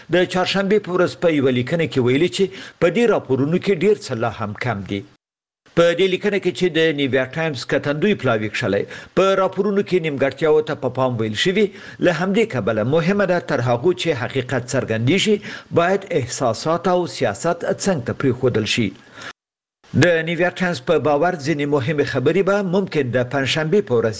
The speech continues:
یعنې نن، د سنا جرګې د بهرنیو اړیکو د کمیټې د سوال او ځواب په غونډه کې ښکاره شي. که څه هم د بهرنیو چارو وزیر مایک پمپیو ویلي چې په دې غونډه کې ګډون نه کوي. پمپیو مخکې په دې موضوع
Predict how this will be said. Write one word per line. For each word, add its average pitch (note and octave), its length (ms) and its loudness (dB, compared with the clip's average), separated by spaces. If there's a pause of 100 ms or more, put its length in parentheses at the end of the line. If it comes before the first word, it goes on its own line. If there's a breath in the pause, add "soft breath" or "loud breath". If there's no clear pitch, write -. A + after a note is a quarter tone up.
یعنې D3 280 0
نن، G#3 220 2
د - 160 4
سنا C3+ 240 -2
جرګې C3+ 480 0
د D#3+ 140 2
بهرنیو B2+ 480 0
اړیکو D3 400 2
د - 100 -4
کمیټې B2 440 0 (460 loud breath)
د E3 220 4
سوال B2+ 320 2
او A#2+ 60 2 (120)
ځواب C3+ 380 2
په F3 100 2 (160)
غونډه B2 300 -2
کې B2 160 -6
ښکاره D#3+ 400 0
شي. F2 180 -6 (400 loud breath)
که G#3 160 4
څه - 140 2
هم A#2+ 260 -4
د F3+ 200 4
بهرنیو F#3+ 440 0
چارو E3+ 240 2
وزیر D3+ 380 2
مایک C#3+ 240 -4
پمپیو C3+ 340 2
ویلي C#3+ 360 4
چې G3 80 4 (380 loud breath)
په E3 80 4 (100)
دې G#3 80 4 (100)
غونډه E3+ 280 0
کې D#3 220 -2
ګډون C3 400 -2
نه B2 120 -6
کوي. A2+ 200 -6 (540 loud breath)
پمپیو F3 340 2 (160)
مخکې C#3+ 400 0
په C3+ 120 2
دې B2+ 180 2
موضوع B2 320 2